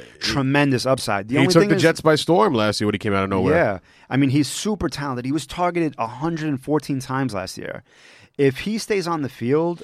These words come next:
Speaker 2: um, and he could get all of the off-the-field troubles resolved,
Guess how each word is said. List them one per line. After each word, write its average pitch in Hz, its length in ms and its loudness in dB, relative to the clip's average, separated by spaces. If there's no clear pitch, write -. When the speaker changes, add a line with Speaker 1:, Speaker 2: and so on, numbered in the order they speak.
Speaker 2:
um, 107 480 -4
and 120 100 -2
he 139 60 2
could 139 140 -8
get 135 180 2
all 131 240 2
of 120 120 -2
the 117 220 -2
off-the-field 127 500 -2
troubles 117 400 -2
resolved, 110 560 0